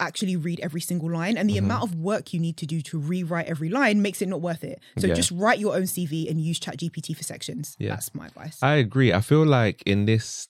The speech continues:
Speaker 2: time where everybody's using it as a shortcut, it's almost a superpower to be able to do it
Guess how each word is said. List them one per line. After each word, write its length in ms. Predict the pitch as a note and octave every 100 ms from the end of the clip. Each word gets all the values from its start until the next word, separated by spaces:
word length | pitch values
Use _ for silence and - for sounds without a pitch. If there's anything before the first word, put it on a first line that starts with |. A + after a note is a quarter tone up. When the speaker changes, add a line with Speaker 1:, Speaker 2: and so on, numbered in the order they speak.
| -
Speaker 2:
time 380 | A#2 G#2 F#2
where 120 | F2+ E2+
everybody's 560 | F#2 F2+ F2+ E2+ E2+
using 320 | F2 F2 E2+
it 40 | D#2
as 160 | D#2
a 40 | E2
shortcut, 640 | - F#2 E2 - D#2+ F2 - _ _ _ _ -
it's 180 | E2+
almost 400 | - G2+ G#2 F#2
a 40 | F2+
superpower 800 | - - G2 F2+ - E2+ E2 D#2+
to 140 | -
be 140 | D#2+ E2
able 180 | E2 -
to 120 | E2
do 260 | F2 E2
it 200 | D#2+ E2